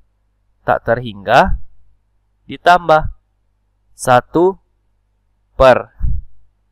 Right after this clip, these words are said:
tak terhingga kuadrat dikurang lima per tak terhingga pangkat tiga per satu dikurang satu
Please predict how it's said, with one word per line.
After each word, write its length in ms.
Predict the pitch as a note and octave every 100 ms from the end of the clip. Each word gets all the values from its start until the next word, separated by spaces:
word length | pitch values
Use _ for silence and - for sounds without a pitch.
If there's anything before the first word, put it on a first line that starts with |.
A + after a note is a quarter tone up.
| _ _ _ _ _ _ _ _ _
tak 240 | - G#2 -
terhingga 760 | F#3+ F#3+ F#3+ C3 A2 G#2 A#2 - _ _ _ _ _ _ _
kuadrat 560 | - A2+ F#2+ G#2+ E3 - _ _ _ _ _
dikurang 760 | A#2 - A#2+ A#2+ A2+ A2 G#2+ A#2 _ _
lima 500 | D#3 F#3+ F3 E3+ E3+ - _ _
per 320 | - C3+ A2 G#2 _ _ _ _ _ -
tak 180 | A#2 -
terhingga 480 | A#2+ B2+ B2 A#2+ A2+
pangkat 380 | - A2+ A2 - _
tiga 640 | G2+ - G2 G#2+ - - - _ _ _ _
per 880 | - G#2 F#2+ F2+ F#2+ G2+ D3 F#3 - _ _ _ _ _ _ -
satu 500 | - F#3 - E3+ E3+ D#3+
dikurang 580 | G#2+ A2 A2+ D#3+ F#3 _ _ _
satu 640 | - A2+ G#2+ - F3 F#3+